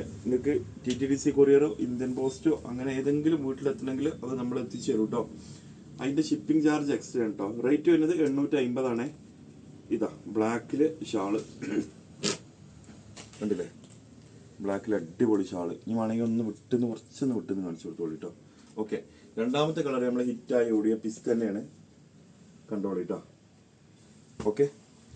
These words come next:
ഇത് ഒരുപാട് ആൾ ചോദിച്ചിട്ടുണ്ടായിരുന്നു ഇവിടെ കല്യാണത്തിന് കോഡൊക്കെ ആയിട്ട്. എനിക്ക് അന്നൊന്നും കൊടുക്കാൻ പറ്റിയില്ല, ഓരോട് ഞാൻ ക്ഷമ ചോദിച്ചുകൊണ്ട് നമ്മൾ റീസ്റ്റോക്ക് വീഡിയോ ആണ് ട്ടോ. അപ്പോൾ രണ്ടാമത്തെ കളർ എണ്ണൂറ്റി അൻപത് രൂപ മാത്രമേ ഉള്ളൂ.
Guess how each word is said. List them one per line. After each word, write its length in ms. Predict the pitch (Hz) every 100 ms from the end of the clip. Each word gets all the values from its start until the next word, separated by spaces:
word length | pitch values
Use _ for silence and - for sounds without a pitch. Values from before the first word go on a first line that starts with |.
| -
ഇത് 80 | 120 120
ഒരുപാട് 380 | 123 131 147 139
ആൾ 60 | 127 123
ചോദിച്ചിട്ടുണ്ടായിരുന്നു 680 | 104 - 110 110 101 95 98
ഇവിടെ 140 | 95 98
കല്യാണത്തിന് 460 | 101 107 110 113 117
കോഡൊക്കെ 360 | 107 107 113 123
ആയിട്ട്. 240 | 107 - 139 - - - 120
എനിക്ക് 200 | 113 113
അന്നൊന്നും 300 | 110 123 127
കൊടുക്കാൻ 340 | 123 120 - 135
പറ്റിയില്ല, 460 | 120 - - 139 139 143 101
ഓരോട് 220 | 104 104
ഞാൻ 60 | 104 -
ക്ഷമ 260 | 107 113 117
ചോദിച്ചുകൊണ്ട് 540 | 117 113 127 127 123 - - - - - - - - 104
നമ്മൾ 180 | 110 120 - - 110
റീസ്റ്റോക്ക് 460 | 110 - 117 113 117
വീഡിയോ 220 | 117 113 92
ആണ് 80 | 85
ട്ടോ. 80 | 101 - - - - - - - - 110
അപ്പോൾ 180 | 131 156 - 113
രണ്ടാമത്തെ 440 | 117 123 127 123 107
കളർ 180 | 98 92 - - - - - - - - - 113
എണ്ണൂറ്റി 500 | 120 131 131 - 175 - - - - - - - - 110
അൻപത് 440 | 117 123 127 147 139
രൂപ 200 | 120 117 117
മാത്രമേ 300 | 107 117 120
ഉള്ളൂ. 180 | 104